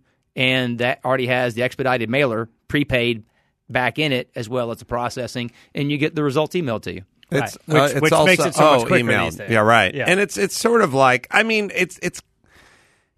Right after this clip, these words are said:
Speaker 2: it's kinda nice in that I think people are getting comfortable with this, like these D N A test kits and things like that. They just send you out a little thing, you spit into a thing, you send it back to the thing, you get a,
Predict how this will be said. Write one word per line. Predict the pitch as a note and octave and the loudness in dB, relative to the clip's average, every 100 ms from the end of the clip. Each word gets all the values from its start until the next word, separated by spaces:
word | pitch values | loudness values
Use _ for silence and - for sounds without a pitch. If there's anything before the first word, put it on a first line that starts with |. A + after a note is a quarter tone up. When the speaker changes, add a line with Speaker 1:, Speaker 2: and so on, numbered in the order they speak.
| _ F3+ | _ -6
Speaker 2:
it's | E3+ | -4
kinda | - G3+ B3 B3 | -2 2 4 4
nice | C#3 B2+ C#3+ B2+ G#2+ A2+ - - | 2 4 4 4 2 -4 -8 -10
in | - A#2+ A#2 | -6 -2 0
that | A#2 A2+ A2 - - | 2 2 0 -2 -6
I | A#2 | -6
think | - D3+ - | -4 -6 -4
people | D#3 D3+ D3 | -4 -2 0
are | C3 | 0
getting | A#2 B2 A2 | 0 -2 -2
comfortable | - C#3+ C#3+ B2+ G2+ F#2+ | -2 -2 0 -2 0 0
with | F#2 F#2+ - | 0 -2 0
this, | G#2 G2 F#2 - | 0 0 -2 -6
like | F#2+ F#2+ F2+ - | -2 -2 -2 -6
these | F2 D#2+ | -8 -8
D | A2 G#2+ | -6 -4
N | G2 | 0
A | G2 F#2 | 0 -2
test | - A#2 A2 - | -2 -2 -2 -4
kits | B2 A2 G2+ - | -2 0 0 -2
and | F#2 | -8
things | F2 G2+ F#2 | -4 -4 -4
like | G2 | -4
that. | - G#2 | -2 -4
They | G2+ | -4
just | F#2 F2+ - | -6 -8 -6
send | F#2+ F2+ | -6 -2
you | |
out | E2+ D#2+ | -2 -2
a | D#2+ | -6
little | D#2 | -10
thing, | - A#2 G#2+ | -6 -6 -4
you | F#2+ | -6
spit | E2+ - F2+ D2+ | -8 -8 -8 -8
into | E2 D#2 | -10 -10
a | D#2+ | -8
thing, | A2+ G#2+ G2 | -4 -4 -4
you | D#2+ | -10
send | - F2+ E2 | -10 -8 -8
it | - | -6
back | E2+ E2 - | -6 -6 -8
to | |
the | D#2+ E2 | -10 -6
thing, | A#2 A2 G2+ F#2+ E2 | -4 -2 -4 -6 -10
you | F2 | -8
get | F2+ | -8
a, | D#2+ | -8